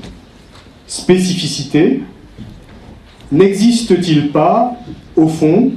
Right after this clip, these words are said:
une querelle de mots ? Il existe une dose de subjectivité pour définir à partir de quand un faisceau de règles fiscales confère une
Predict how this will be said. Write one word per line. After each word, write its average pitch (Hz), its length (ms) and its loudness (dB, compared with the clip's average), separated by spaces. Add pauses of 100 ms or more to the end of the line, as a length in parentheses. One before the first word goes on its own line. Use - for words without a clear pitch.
(320)
une 131 180 -2
querelle 143 340 2
de 165 80 4
mots ? 170 300 2 (1600)
Il 170 120 2
existe 196 500 2
une 156 180 0
dose 202 340 2
de 139 220 2
subjectivité 156 960 0
pour 139 360 0
définir 139 460 2
à - 60 2
partir 151 360 0
de 135 100 2
quand 127 540 0 (440)
un 147 140 0
faisceau 185 500 2
de 147 100 2
règles 139 380 2
fiscales - 600 -2
confère 151 440 0
une 123 140 2